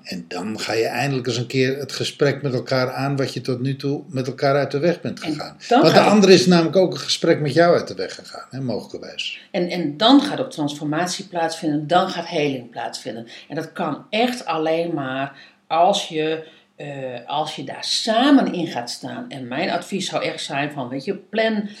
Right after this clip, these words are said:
Speaker 2: plan daar een moment voor. Doe het bij daglicht. Ehm, eh, doe dat gewoon. Eh, maak daar een afges-, afgesproken moment voor dat het ook voor de ander goed is. Want die krijgt nogal, want jij weet stiekem hoe, welke bagger die over,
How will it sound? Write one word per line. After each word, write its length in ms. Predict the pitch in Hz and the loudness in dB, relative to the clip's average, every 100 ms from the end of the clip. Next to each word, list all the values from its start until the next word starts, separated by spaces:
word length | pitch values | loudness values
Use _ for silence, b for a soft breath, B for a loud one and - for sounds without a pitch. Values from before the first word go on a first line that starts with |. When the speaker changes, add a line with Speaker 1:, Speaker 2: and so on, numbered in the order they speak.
| B B - | B B -6
Speaker 2:
plan 360 | 196 208 208 | -2 0 2
daar 240 | 180 175 160 | 2 2 2
een 120 | 151 | 0
moment 560 | 151 151 175 190 196 | -2 0 0 0 0
voor. 380 | - 170 160 160 B - | -4 -2 -2 -2 B -10
Doe 320 | 156 240 247 | -4 0 0
het 100 | - | -2
bij 180 | 151 139 | -4 -4
daglicht. 760 | 135 131 - 131 127 - - | -2 -2 -4 -4 -4 -6 -10
Ehm, 400 | - 131 131 131 | -10 -12 -10 -10
eh, 240 | 143 147 139 135 139 | -10 -12 -14 -12 -10
doe 260 | 151 202 196 | -6 -6 0
dat 200 | 175 175 | 0 0
gewoon. 580 | 165 151 151 143 151 B B _ | -8 -2 0 2 -2 B B _
Eh, 120 | - 143 135 | -18 -16 -12
maak 260 | 147 156 151 | -8 -8 -6
daar 180 | 151 139 | -8 -6
een 180 | 139 - | -6 -8
afges-, 560 | 175 - 165 - - _ | -10 -12 -12 -12 -14 _
afgesproken 880 | 185 180 - 160 - 170 160 156 151 | -8 -8 -8 -12 -8 -4 -4 -4 -4
moment 420 | 151 160 160 151 | -2 -2 -2 -2
voor 140 | - 160 | -4 -6
dat 140 | 139 | -6
het 140 | 143 - | -8 0
ook 220 | 233 - | 2 2
voor 180 | - 165 | -2 -2
de 120 | - | -4
ander 260 | 143 127 | -6 -8
goed 260 | - 135 - | -8 -12 -10
is. 240 | 131 - | -10 -8
Want 140 | 180 175 | -8 -8
die 100 | 180 | -4
krijgt 280 | 196 202 196 | 0 0 0
nogal, 540 | 156 143 127 156 B B B | -4 -2 -2 -2 B B B
want 140 | 156 | -2
jij 200 | 160 180 | 4 4
weet 300 | 156 139 - | 4 -2 -6
stiekem 380 | - - 180 160 | -10 -8 -8 -4
hoe, 280 | 151 - 165 | -4 -6 -6
welke 260 | 165 156 143 | -8 -6 -2
bagger 480 | 170 156 151 135 | 0 0 0 -6
die 180 | 147 151 | -4 -4
over, 360 | 156 143 147 170 | -4 -4 -8 -10